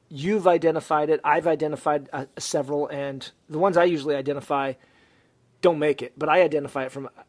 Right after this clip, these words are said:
it's not because I don't play test it. It's just I look at it and say, "Ah, you got your," you know, I think nothing against the designer, but there was a game out there briefly called Spud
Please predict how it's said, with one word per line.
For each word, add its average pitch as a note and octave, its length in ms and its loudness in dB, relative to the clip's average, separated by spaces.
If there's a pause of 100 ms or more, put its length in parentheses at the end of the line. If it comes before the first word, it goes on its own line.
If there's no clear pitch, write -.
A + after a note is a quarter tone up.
(160)
it's - 120 -12
not D#3 120 -2
because D3+ 220 -2
I D3+ 80 0
don't D3 120 -4
play E3 180 -2
test C3+ 280 -6
it. C#3 60 -6
It's C3 120 -10
just D3 140 -10
I C#3+ 60 -6
look D3+ 200 -4
at D3+ 80 -2
it C#3 40 -6
and C#3 80 -10
say, D3 160 -6
"Ah, C#3 140 -4
you B2+ 180 -10
got C#3 160 -6
your," C#3+ 120 -12
you F3+ 60 -10
know, C3+ 220 -8 (200)
I A2+ 60 -14
think - 360 -14 (840)
nothing D#3+ 280 -6
against F#3+ 240 2
the G3+ 140 6
designer, E3 460 2
but D3 100 -4
there D3+ 100 -2
was C#3 80 -6
a C#3+ 40 -8
game F3+ 220 -2
out E3+ 160 0
there D#3+ 220 2
briefly D#3+ 440 -6
called C#3+ 260 -2
Spud C3+ 680 -4